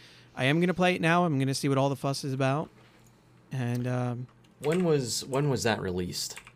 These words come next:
Speaker 1: Oh gosh, I couldn't even tell you.
Speaker 2: There's probably a good
Speaker 1: I don't
Speaker 2: reason
Speaker 1: even
Speaker 2: why we
Speaker 1: really
Speaker 2: didn't get
Speaker 1: remember
Speaker 2: into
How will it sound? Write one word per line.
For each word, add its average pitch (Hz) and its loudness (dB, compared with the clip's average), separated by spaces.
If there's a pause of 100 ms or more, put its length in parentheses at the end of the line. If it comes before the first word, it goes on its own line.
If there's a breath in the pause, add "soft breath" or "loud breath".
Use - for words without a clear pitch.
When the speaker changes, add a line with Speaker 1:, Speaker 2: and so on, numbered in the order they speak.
(100)
Speaker 1:
Oh 120 -6
gosh, 117 -8
I 123 -4 (220)
couldn't 120 -4
even 117 -2
tell 123 -2
you. 120 -2 (420)
Speaker 2:
There's 90 -10
probably 87 -6
a 90 -8
good 92 -8
Speaker 1:
I 98 -4
don't 202 0
Speaker 2:
reason 180 2
Speaker 1:
even 127 2
Speaker 2:
why 123 0
we 127 0
Speaker 1:
really 123 2
Speaker 2:
didn't - 2
get 123 0
Speaker 1:
remember 123 0
Speaker 2:
into - -2